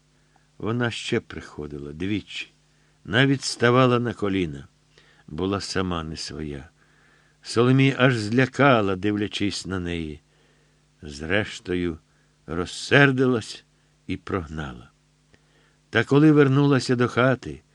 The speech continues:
їй стало невимовно страшно, набагато страшніше.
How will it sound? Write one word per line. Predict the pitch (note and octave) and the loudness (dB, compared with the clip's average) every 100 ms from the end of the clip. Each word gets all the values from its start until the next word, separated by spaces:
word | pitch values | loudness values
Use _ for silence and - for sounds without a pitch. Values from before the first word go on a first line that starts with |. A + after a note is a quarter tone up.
| _ _ _ _ | _ _ _ _
їй | D2+ G2 G#2 | -6 -4 -4
стало | - - B2 A#2+ A#2 G#2 _ _ _ _ _ _ _ | -8 -2 0 2 2 0 _ _ _ _ _ _ _
невимовно | F2+ B2 C#3+ F3 G3+ G3+ F3+ F3 | 0 4 6 6 6 2 2 0
страшно, | - - - F2+ A#2 F2+ - C2+ C2 D2+ _ _ _ - | -4 -10 -4 0 2 0 -8 -16 -18 -20 _ _ _ -8
набагато | G#2 A#2+ A2+ A2+ A#2 C3+ C3 B2+ | -2 0 2 2 2 0 0 -4
страшніше. | - - G#2+ G#2 - - E2+ D#2 - - | -6 -8 -8 -8 -12 -10 -10 -10 -14 -20